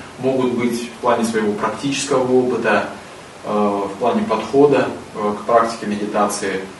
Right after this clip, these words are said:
В любом случае, вот мы поговорили сегодня про цели, мы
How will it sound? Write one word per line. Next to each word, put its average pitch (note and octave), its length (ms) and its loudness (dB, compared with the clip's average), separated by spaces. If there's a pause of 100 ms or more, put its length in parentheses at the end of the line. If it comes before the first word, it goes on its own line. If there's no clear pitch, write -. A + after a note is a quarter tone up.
(300)
В A2 100 -4
любом G3+ 280 6
случае, E3+ 400 2
вот - 200 2
мы A2+ 100 2
поговорили A#2+ 460 2
сегодня A2 280 -2
про A2+ 180 2
цели, F#3 400 4 (260)
мы A#3+ 60 -6